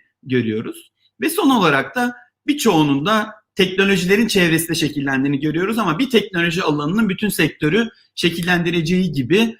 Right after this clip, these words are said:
e, aslında inanışların olduğunu görüyoruz. Dolayısıyla da yapılan tahminler, e, genelde uzun vadeli tahminler,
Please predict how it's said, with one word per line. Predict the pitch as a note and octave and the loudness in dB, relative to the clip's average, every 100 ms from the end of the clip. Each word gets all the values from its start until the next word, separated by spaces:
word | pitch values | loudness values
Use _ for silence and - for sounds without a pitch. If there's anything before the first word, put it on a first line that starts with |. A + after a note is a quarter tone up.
| _ _ | _ _
e, | D3+ C#3+ C#3+ C#3 | 2 2 0 0
aslında | D3 - | -4 -2
inanışların | G3+ E3 C3+ - B2 A#2 | 2 2 2 0 -2 0
olduğunu | A2 G#2+ G#2+ G2+ | -2 -4 -6 -6
görüyoruz. | G#2+ A2 C3 | -8 -8 -6
Dolayısıyla | F#3 G3 G#3+ G#3+ A#3 F3 C#3 | 0 2 2 2 2 2 2
da | D3 - _ - | -2 -6 _ -2
yapılan | F#3 F#3 E3 D3 | 0 2 0 0
tahminler, | F#3 F3+ E3 B2 C3+ G3+ A3+ - _ _ | 0 0 2 2 2 0 -4 -14 _ _
e, | D3+ | -4
genelde | D3 F#3+ C3+ A2+ D3 | 0 2 2 0 -2
uzun | D3+ E3+ C#3+ | -2 2 2
vadeli | B2 B2+ B2+ | 2 0 -2
tahminler, | D3+ B2+ B2 E3+ G#3 | 0 0 0 -2 -4